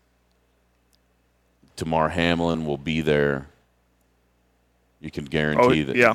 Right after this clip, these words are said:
Speaker 1: You can guarantee that. Th-, that's gonna be, and always the threat of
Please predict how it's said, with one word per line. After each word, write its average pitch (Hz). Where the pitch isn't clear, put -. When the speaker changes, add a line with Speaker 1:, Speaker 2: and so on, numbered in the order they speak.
Speaker 1:
You 85
can 85
guarantee 80
that. 71
Th-, -
that's 87
gonna 123
be, 92
and 92
always 95
the 78
threat 87
of 76